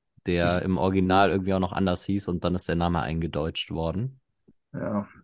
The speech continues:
Speaker 2: also Raphael Schawarczyk. Ja.
Speaker 1: Ja. <laughs>
Speaker 2: Das Problem ist, ich wollte einfach den Spieler haben, hab gesehen, er hat fünf Stationen. Ich konnte da auch nicht viel rumdribbeln, weil, äh,
Speaker 1: <laughs>
Speaker 2: es halt nichts anderes gibt. Aber ich hatte trotzdem gehofft,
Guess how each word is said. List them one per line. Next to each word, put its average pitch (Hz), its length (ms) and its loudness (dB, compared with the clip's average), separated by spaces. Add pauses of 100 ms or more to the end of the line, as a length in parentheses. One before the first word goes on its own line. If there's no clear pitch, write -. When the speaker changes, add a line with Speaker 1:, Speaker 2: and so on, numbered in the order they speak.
Speaker 2:
also 113 280 6 (220)
Raphael 135 760 6 (140)
Schawarczyk. 117 960 2 (760)
Ja. 110 140 0
Speaker 1:
Ja. 95 120 6 (380)
<laughs> 110 1120 0 (460)
Speaker 2:
Das 156 200 6
Problem 156 400 10
ist, 151 80 6
ich 117 180 2
wollte 156 300 10
einfach 139 200 4
den 120 120 -2
Spieler 120 340 0
haben, 101 220 4
hab 143 160 4
gesehen, 135 320 6
er 131 100 8
hat 123 120 6
fünf 135 200 0
Stationen. 110 460 4
Ich 104 100 -2
konnte 143 260 4
da 120 140 6
auch 131 60 2
nicht 117 160 0
viel 123 160 6
rumdribbeln, 120 640 2 (360)
weil, 117 280 2
äh, 113 320 6
Speaker 1:
<laughs> - 60 -10
Speaker 2:
es 110 160 -2
halt 120 100 6
nichts 131 160 0
anderes 135 260 2
gibt. 180 300 6 (300)
Aber 127 160 2
ich 131 120 0
hatte 147 140 -2
trotzdem 131 360 0
gehofft, 120 360 4